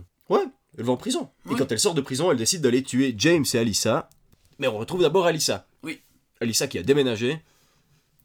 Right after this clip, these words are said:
Speaker 1: qui, euh, s'est fiancée à Todd, <laughs> le champion.
Speaker 2: Oui, à Todd le champion. Comme il est décrit, c'est incroyable. Tu sais quoi qu'il lui dit ? Il lui dit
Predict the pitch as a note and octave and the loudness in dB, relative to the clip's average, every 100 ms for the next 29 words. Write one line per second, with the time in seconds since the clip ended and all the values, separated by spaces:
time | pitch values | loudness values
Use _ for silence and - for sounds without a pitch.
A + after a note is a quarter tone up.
0 | _ - - G2 F#2 F2+ F2+ F2 F2+ F2 | _ -20 -10 -8 -8 -8 -10 -10 -10 -12
1 | - - G2+ F3 F3 D3+ - B2+ E3+ - | -8 -8 -6 0 2 2 2 0 -2 -10
2 | - _ _ _ _ _ _ - - _ | -20 _ _ _ _ _ _ -20 -20 _
3 | _ - _ F#2 F2 F2 _ - G#2 G#2+ | _ -20 _ -10 -8 -10 _ -12 -10 -8
4 | F#2 - _ - - - - - - _ | -12 -14 _ -16 -12 -10 -10 -12 -14 _
5 | _ _ _ _ - F#2 F#2 G#2 - G#2 | _ _ _ _ -16 -14 -8 -10 -8 -12
6 | A#2+ _ _ C3+ F#3+ C#3 - B2+ F#3+ C3+ | -12 _ _ -10 -10 -10 -10 -6 -6 -6
7 | C3+ - D3+ - C3 D#3 D#3 D#3+ D3+ F3 | -10 -10 -12 -10 -8 -6 -6 -8 -6 -6
8 | - G#3 - C#3+ C#3 D#3+ D#3+ C3 C3 - | -6 -8 -6 -6 -6 -6 -2 -2 -4 -10
9 | - - - - - - - - - G#3 | -20 -20 -18 -12 -12 -6 -6 -6 -4 -2
10 | C#4+ - _ _ - D#3+ E3+ D#3+ A3 D4 | -2 -6 _ _ -14 -10 -8 -4 -4 -4
11 | _ _ _ _ _ - D3+ E3 A3 | _ _ _ _ _ -12 -10 -4 -2